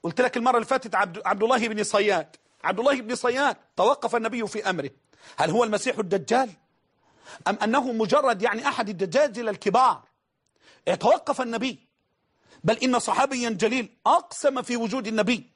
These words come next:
على أن هذا هو المسيح الدجال، وكان الصحابة يخافون أمره، كانوا خايفين لا يكون هو المسيح الدجال، بل حدثت منه أمور جعلت البعض يظن أنه الدجال لما غضب،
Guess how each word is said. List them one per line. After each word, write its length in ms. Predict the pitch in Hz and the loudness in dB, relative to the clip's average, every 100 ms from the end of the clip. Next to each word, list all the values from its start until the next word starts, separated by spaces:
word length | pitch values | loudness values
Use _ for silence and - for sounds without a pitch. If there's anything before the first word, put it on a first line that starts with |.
| - | -4
على 140 | 202 226 | 0 0
أن 260 | - 254 | -2 -4
هذا 580 | 240 247 381 359 247 190 _ - | -4 0 2 2 2 -2 _ 0
هو 80 | 254 | 0
المسيح 360 | 220 202 240 | 0 -4 -4
الدجال، 460 | 220 180 165 190 160 - _ _ _ | -4 -4 0 0 0 -4 _ _ _
وكان 260 | 170 170 269 | -2 2 2
الصحابة 520 | 240 247 233 233 240 - | 0 0 2 2 2 0
يخافون 640 | 196 190 233 208 214 220 | 0 2 2 2 0 -10
أمره، 400 | - 233 190 160 - _ _ _ - | -6 -6 -4 -6 -8 _ _ _ -2
كانوا 180 | 226 | 0
خايفين 260 | 226 233 262 | 2 0 0
لا 60 | 240 | 0
يكون 200 | - 220 | 0 0
هو 140 | 277 | 2
المسيح 280 | 233 202 208 | 0 -2 -6
الدجال، 420 | 196 185 151 180 - _ _ _ _ _ - - - | -4 -2 0 -2 -4 _ _ _ _ _ -20 -18 -4
بل 120 | 196 | -2
حدثت 480 | 196 320 302 - 247 | 0 0 0 0 -2
منه 260 | 269 247 233 | 0 0 2
أمور 380 | 233 302 240 - _ _ _ _ _ _ | 4 4 4 -4 _ _ _ _ _ _
جعلت 380 | - 285 254 - | 0 2 0 -4
البعض 400 | 220 170 269 214 | -4 2 2 2
يظن 380 | 220 196 311 254 - | 2 2 0 -2 -2
أنه 240 | 240 180 | 0 -2
الدجال 520 | 170 175 131 208 185 - _ _ _ _ - | -2 -4 0 0 0 -4 _ _ _ _ -2
لما 240 | 156 180 | 0 2
غضب، 360 | 170 - - 233 | 2 2 0 -4